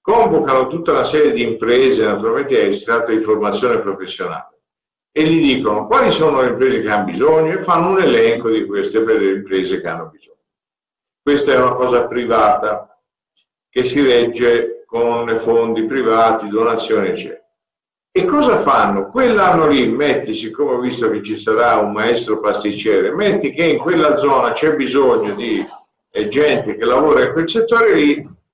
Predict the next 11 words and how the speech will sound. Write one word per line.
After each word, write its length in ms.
e 180
metti 400
che 220
ce 140
ne 140
sia 200
bisogno 520
di 180
trenta, 760
facciamo 280
un'ipotesi. 720